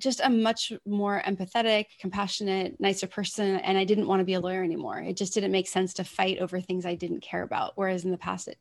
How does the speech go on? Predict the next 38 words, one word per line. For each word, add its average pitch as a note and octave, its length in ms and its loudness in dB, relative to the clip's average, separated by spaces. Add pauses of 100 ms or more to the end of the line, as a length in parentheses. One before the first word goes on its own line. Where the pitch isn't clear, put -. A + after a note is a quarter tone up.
you F#3 120 -2
know, E3+ 180 -4 (260)
I - 60 -2
didn't - 180 -6
care. - 280 -8 (580)
So, G#3+ 460 8
um, G3 340 4 (540)
as A3+ 160 2
soon C#4+ 260 6
as C4 120 4
I, A3+ 520 6 (320)
within A3 280 6
about C4 160 10
a A3+ 60 8
month G#3+ 200 6
of G#3+ 120 2
switching G3+ 340 2
over, B3 260 2
I G3+ 80 4
decided G3 320 2
I A3 60 4
couldn't G#3+ 200 2
do A3+ 80 4
it D4 60 4
anymore. F3+ 400 4 (520)
And G#3 180 8
so A3 180 6
I G#3 60 10
started G3+ 320 4
to G3+ 60 2
figure G3+ 260 2
out G3 80 4
how F#3 300 4
to F3+ 400 4
get F3+ 160 4
out F#3 240 4
of F3+ 100 0
that E3 320 2